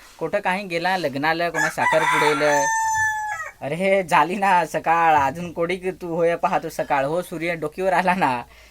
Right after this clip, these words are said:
कोंबडा आरवत, आता काय सांगायचा, बरोबर का नाही? जाऊ दे, आता देवाने तिला आरवाय दिलाय तर आरवून देस, बरोबर ना? तर असं आहे, तर आता भरत गवळी असा साधा सिंपलच राहतो. मी साधा सिंपलच राहतो असा. पहिले काळात तर कुठं भारी भारी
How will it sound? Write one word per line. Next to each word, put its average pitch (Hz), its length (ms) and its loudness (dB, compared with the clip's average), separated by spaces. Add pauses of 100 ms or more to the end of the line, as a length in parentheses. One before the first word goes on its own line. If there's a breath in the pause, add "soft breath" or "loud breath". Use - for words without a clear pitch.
(120)
कोंबडा 143 280 2
आरवत, 135 300 2
आता 127 140 -4
काय 139 180 2
सांगायचा, 113 400 -4
बरोबर 123 200 -6
का 101 140 -6
नाही? 98 160 -6 (520 loud breath)
जाऊ 160 200 4
दे, 190 80 2
आता 175 240 4
देवाने 175 380 4
तिला 175 240 6
आरवाय 147 340 6
दिलाय 156 260 0
तर 151 280 4 (280 loud breath)
आरवून 156 300 0
देस, 151 240 -2 (240)
बरोबर 135 320 -2
ना? 113 200 -8 (440 soft breath)
तर 151 60 2
असं 165 220 6
आहे, 170 140 8
तर 160 100 -2
आता 170 100 0
भरत 156 280 -4
गवळी 170 200 -2
असा 175 140 -2
साधा 107 280 -2
सिंपलच 139 460 -4
राहतो. 120 280 -4
मी 151 160 -6
साधा 135 260 0
सिंपलच 180 440 -4
राहतो 160 320 -2
असा. 139 220 -4
पहिले 131 320 -4
काळात 147 280 -2
तर 156 40 -4
कुठं 143 300 -6
भारी 147 180 -2
भारी 139 300 -6